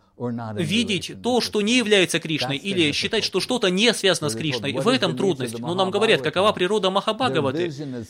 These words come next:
Speaker 1: such,
Speaker 2: Их взгляд таков,
Speaker 1: wherever
Speaker 2: что
Speaker 1: they
Speaker 2: куда
Speaker 1: cast
Speaker 2: бы
Speaker 1: their
Speaker 2: они ни
Speaker 1: glance,
Speaker 2: бросили
Speaker 1: it
Speaker 2: свой
Speaker 1: just,
Speaker 2: взор,
Speaker 1: it, the
Speaker 2: то
Speaker 1: Lord
Speaker 2: это
Speaker 1: is
Speaker 2: словно
Speaker 1: manifesting
Speaker 2: Господь
Speaker 1: there.
Speaker 2: проявляется
Speaker 1: So they
Speaker 2: там,
Speaker 1: don't see
Speaker 2: поэтому они
Speaker 1: anything
Speaker 2: не видят
Speaker 1: not
Speaker 2: ничего,
Speaker 1: in relation to Krishna or
Speaker 2: как не
Speaker 1: non-Krishna.
Speaker 2: связанное с Кришной.
Speaker 1: Everything
Speaker 2: Не видят ничего
Speaker 1: is,
Speaker 2: не Кришны.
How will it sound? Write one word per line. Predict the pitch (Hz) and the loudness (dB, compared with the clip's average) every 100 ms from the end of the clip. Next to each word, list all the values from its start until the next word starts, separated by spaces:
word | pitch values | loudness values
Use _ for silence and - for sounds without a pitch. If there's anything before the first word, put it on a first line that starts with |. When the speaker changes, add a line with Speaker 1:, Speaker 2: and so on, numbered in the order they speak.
| - | -10
Speaker 1:
such, | 113 98 | -8 -2
Speaker 2:
Их | 113 - | -2 -2
взгляд | 160 165 190 196 170 - | -6 -2 2 2 2 0
таков, | - 190 - 233 143 | -2 0 4 6 6
Speaker 1:
wherever | 160 170 | 4 -4
Speaker 2:
что | 165 202 | 0 0
Speaker 1:
they | |
Speaker 2:
куда | - 196 208 226 | 0 0 4 4
Speaker 1:
cast | 180 | 6
Speaker 2:
бы | |
Speaker 1:
their | 175 | 4
Speaker 2:
они | 170 214 185 | 4 0 0
ни | 165 | -2
Speaker 1:
glance, | 170 | 0
Speaker 2:
бросили | 220 214 156 | 2 2 0
Speaker 1:
it | 139 | -2
Speaker 2:
свой | 175 185 147 | 0 2 2
Speaker 1:
just, | |
Speaker 2:
взор, | 131 147 233 247 143 - | 0 0 4 4 2 -4
Speaker 1:
it, | 123 110 | -10 -8
the | 110 127 | -8 0
Speaker 2:
то | 226 - | 4 4
Speaker 1:
Lord | 175 | 4
Speaker 2:
это | 208 | 2
Speaker 1:
is | - 131 | 0 0
Speaker 2:
словно | 135 247 247 220 | 2 2 2 -2
Speaker 1:
manifesting | |
Speaker 2:
Господь | 190 196 202 247 226 | 0 0 0 -2 -2
Speaker 1:
there. | |
Speaker 2:
проявляется | - 226 214 214 226 190 156 - | -2 -2 -2 2 4 4 2 0
Speaker 1:
So | 185 | 0
they | |
Speaker 2:
там, | 220 180 139 | 4 4 4
Speaker 1:
don't | |
see | |
Speaker 2:
поэтому | 170 185 202 208 | 2 0 0 -2
они | 202 220 226 165 | -2 -2 -4 -4
Speaker 1:
anything | |
Speaker 2:
не | 180 214 202 | -2 -2 -2
видят | 156 208 254 220 185 131 - - | -4 0 0 2 2 0 -4 -12
Speaker 1:
not | 127 147 165 | -8 -4 -2
Speaker 2:
ничего, | 185 190 - 202 196 226 254 160 127 | 0 0 0 0 0 4 6 6 4
Speaker 1:
in | 127 131 | -6 -6
relation | 131 127 131 127 - 117 | -8 -6 -8 -8 -10 -10
to | 117 | -10
Krishna | - 120 - 120 110 123 | -10 -12 -12 -12 -12 -8
or | 123 | 0
Speaker 2:
как | 202 - | 0 2
не | 180 233 | 2 4
Speaker 1:
non-Krishna. | |
Speaker 2:
связанное | 208 175 233 208 190 165 | 4 4 2 2 0 0
с | |
Кришной. | 147 160 156 160 120 | 0 -2 -2 -2 -6
Speaker 1:
Everything | 139 110 98 107 | -8 -10 -12 -4
Speaker 2:
Не | 180 | -2
видят | 220 233 220 | 2 2 2
ничего | 196 220 208 233 160 101 | -2 -2 2 4 4 0
Speaker 1:
is, | |
Speaker 2:
не | 170 208 185 | -4 0 -2
Кришны. | 185 196 180 - 170 120 | -2 -4 -4 -4 -4 -6